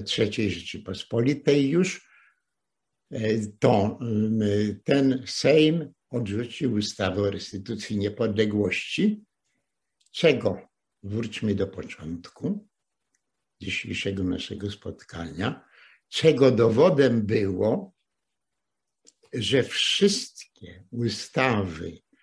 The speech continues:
obowiązujące przed styczniem tysiąc dziewięćset dziewięćdziesiątego drugiego roku, kiedy była głosowana nasza ustawa,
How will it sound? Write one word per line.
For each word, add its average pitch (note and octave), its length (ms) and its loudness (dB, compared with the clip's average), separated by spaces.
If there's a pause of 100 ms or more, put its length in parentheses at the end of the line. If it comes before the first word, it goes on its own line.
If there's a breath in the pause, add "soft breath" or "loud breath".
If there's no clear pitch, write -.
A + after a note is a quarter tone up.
(160 soft breath)
obowiązujące A2 1600 2 (600 soft breath)
przed - 720 -4 (280)
styczniem F#2+ 1000 -2 (400 soft breath)
tysiąc G#2+ 680 0
dziewięćset A2 1160 0 (1120 soft breath)
dziewięćdziesiątego G#2+ 1080 0
drugiego G#2+ 600 0
roku, G#2 640 -2 (300 soft breath)
kiedy G#2+ 280 0
była G#2+ 420 4
głosowana G#2+ 800 0
nasza G#2 460 -2
ustawa, F#2 920 -4